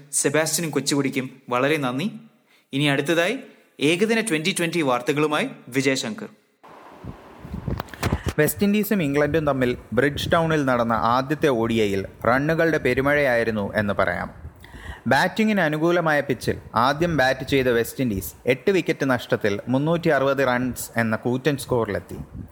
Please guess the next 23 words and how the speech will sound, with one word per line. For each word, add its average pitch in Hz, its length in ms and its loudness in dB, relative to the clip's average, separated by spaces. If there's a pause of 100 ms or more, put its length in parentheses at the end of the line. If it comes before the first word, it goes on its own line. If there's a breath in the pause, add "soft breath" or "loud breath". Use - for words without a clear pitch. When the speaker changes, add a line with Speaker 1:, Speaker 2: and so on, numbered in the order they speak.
(720 loud breath)
Speaker 2:
വേൾഡ് 220 320 2
കപ്പ് 233 280 0
കഴിയുന്നതോടെ 180 600 2
വിരമിക്കും 165 540 0
എന്ന് 135 160 2
പ്രഖ്യാപിച്ച 139 580 2
ക്രിസ് 127 360 0
ഗെയിലിന്റെ 131 400 2
സെഞ്ചുറിയാണ് 120 760 0
വെസ്റ്റ് 113 300 0
ഇൻഡീസിനെ 113 540 0
മുന്നൂറ്റി 131 400 -2
അറുപതിലെത്തിച്ചത്. 107 920 0 (760 loud breath)
പന്ത്രണ്ട് 214 400 2
സിക്സും 160 500 -2
മൂന്ന് 180 280 0
ഫോറും 156 400 0
ഉൾപ്പെടെ 127 540 0
ഗെയിൽ 123 440 2
നൂറ്റി 143 300 0
മുപ്പത്തിയഞ്ച് 127 540 0
runs 101 300 0
എടുത്തു. 95 340 -4